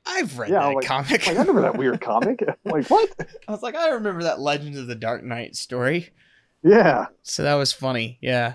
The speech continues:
Speaker 1: I agree. That was interesting. And I'm trying to remember, I totally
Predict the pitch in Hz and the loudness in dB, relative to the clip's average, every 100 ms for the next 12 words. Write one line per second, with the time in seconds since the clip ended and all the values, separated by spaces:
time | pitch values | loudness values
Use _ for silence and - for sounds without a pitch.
0 | _ 135 131 131 123 127 123 120 117 123 | _ -4 -2 -2 -4 -6 -6 -8 -8 -8
1 | 120 120 117 123 123 - 190 202 - 277 | -6 -8 -10 -10 -8 -4 -2 -2 -2 -4
2 | 285 254 247 240 - 180 190 220 240 226 | -2 -2 -2 -2 -2 -2 -2 -4 -4 -6